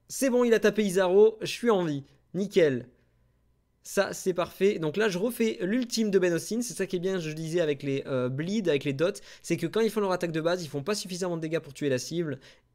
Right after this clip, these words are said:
Et de ce fait, eh bien, il peut garder le cooldown de son ultime et l'utiliser à tous les tours. Donc je vais faire ça sur la, sur notre ami Nicolas et essayer de le freeze avec Nazael. Et ça a marché.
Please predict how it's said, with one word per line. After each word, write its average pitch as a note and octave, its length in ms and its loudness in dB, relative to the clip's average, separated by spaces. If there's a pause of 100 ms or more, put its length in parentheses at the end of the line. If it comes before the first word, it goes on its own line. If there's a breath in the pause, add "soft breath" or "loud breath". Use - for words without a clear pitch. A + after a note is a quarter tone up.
(220)
Et B3 140 0
de E3+ 100 0
ce - 180 -6
fait, - 480 -2 (280)
eh D3+ 100 4
bien, C#3 380 -2
il C#3 180 -4
peut E3 240 -2
garder D3+ 400 0
le D3 140 -4
cooldown D3 440 0
de E3+ 100 -2
son G3 180 -2
ultime G#3 360 0
et F#3+ 40 2
l'utiliser D#3+ 480 -2
à G3 60 -2
tous A3+ 180 -4
les A3+ 120 0
tours. G#3 260 0 (260 loud breath)
Donc C#3+ 140 -2
je C3 40 -2
vais D#3 80 0
faire D3+ 160 -2
ça B3 160 -2
sur G3+ 220 -2
la, E3 120 -2 (140)
sur D3+ 160 -6
notre D3 200 -2
ami E3 140 0
Nicolas G#3+ 460 2
et D3+ 60 0
essayer D3 220 -2
de F#3 60 -6
le D3+ 80 -2
freeze G#3 360 -2
avec D#3+ 240 -4
Nazael. E3+ 560 -4 (2500 soft breath)
Et D#4 80 2
ça C4+ 240 2
a - 20 2
marché. G#3+ 600 -2